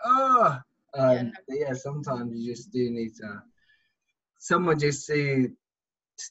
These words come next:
Speaker 1: tell you to sort your, sort yourself out.
Speaker 2: Yeah, it's true. We, we,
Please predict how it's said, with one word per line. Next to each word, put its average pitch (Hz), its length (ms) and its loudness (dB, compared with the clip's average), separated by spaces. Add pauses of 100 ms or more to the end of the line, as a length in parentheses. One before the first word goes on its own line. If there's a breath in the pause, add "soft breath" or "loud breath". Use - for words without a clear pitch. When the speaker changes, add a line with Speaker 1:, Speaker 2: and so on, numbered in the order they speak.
Speaker 1:
tell 170 180 2
you 143 60 0
to 127 60 -6
sort 131 280 -2
your, 123 80 -4
sort 127 420 -6
yourself 113 420 -8
out. 117 260 -8 (760)
Speaker 2:
Yeah, 294 320 -2 (140)
it's 247 260 -4
true. 226 280 -6 (500)
We, 233 320 -4
we, 240 360 -4